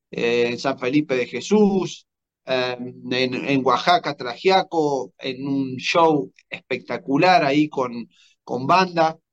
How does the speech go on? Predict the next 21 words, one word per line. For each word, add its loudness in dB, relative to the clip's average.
banda -4
sinfónica, 0
acompañado 0
por 0
una 2
banda 0
sinfónica. 0
Después, 0
eh, 0
nada, 2
anduve 2
por -6
Cuautla, 0
por -8
Tepoztlán, 2
por -4
Teotihuacán, 0
por 2
Atlixco, -2
por -8
Puebla. 0